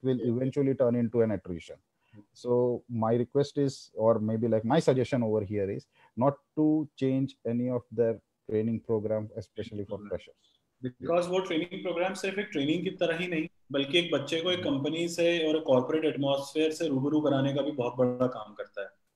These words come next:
Speaker 1: That is true, yes।
Speaker 2: Student has seen the company through the P P T। The, the
Speaker 1: हम्म।
Speaker 2: last impression that the student have about the company is through the company presentation। And
Speaker 1: Correct।
Speaker 2: rest what he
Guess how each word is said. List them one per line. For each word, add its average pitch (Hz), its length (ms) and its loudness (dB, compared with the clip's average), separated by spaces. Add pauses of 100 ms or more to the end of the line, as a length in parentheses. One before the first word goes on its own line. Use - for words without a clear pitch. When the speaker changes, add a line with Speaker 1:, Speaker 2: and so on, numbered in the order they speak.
(140)
Speaker 1:
That 98 140 -8
is - 100 -16
true, 98 120 -10 (200)
yes। 95 120 -6 (120)
Speaker 2:
Student 156 360 -2
has 170 200 0
seen 165 240 -2
the 170 80 8 (180)
company 151 420 0 (160)
through 147 200 -2
the 165 120 6
P 131 140 6
P 123 160 4
T। 113 80 -4 (100)
The, 127 80 8
the 127 460 2
Speaker 1:
हम्म। 120 80 2
Speaker 2:
last 151 280 2
impression 147 460 -4
that 156 80 -4
the 156 100 4
student 147 480 -2
have 139 180 2
about 147 260 2
the - 100 -6
company 143 400 2
is - 140 -4
through 143 260 -4
the 156 140 -2
company 123 220 -2
presentation। 107 600 -8 (360)
And 131 160 4
Speaker 1:
Correct। 127 60 2
Speaker 2:
rest 160 300 0
what 151 180 -6
he 143 80 2